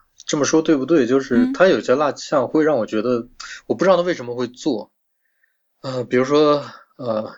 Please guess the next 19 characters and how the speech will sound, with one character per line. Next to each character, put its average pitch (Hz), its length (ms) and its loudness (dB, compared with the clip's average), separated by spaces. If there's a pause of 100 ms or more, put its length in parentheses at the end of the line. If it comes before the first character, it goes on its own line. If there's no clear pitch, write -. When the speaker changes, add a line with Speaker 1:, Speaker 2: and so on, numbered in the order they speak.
(560)
Speaker 1:
比 120 80 0
如 - 20 4
说 135 80 4
希 143 160 0
特 156 140 4
勒 156 160 4
的 101 60 -4
蜡 92 160 -4
像。 - 340 -10
Speaker 2:
<laughs> - 40 -20 (2000)
Speaker 1:
金， 147 160 -4 (160)
金 156 220 -2
正-， 120 320 -2
金 135 220 -2
正 127 180 2
恩 113 140 -2
的 107 80 0
蜡 98 180 0
像， - 260 -8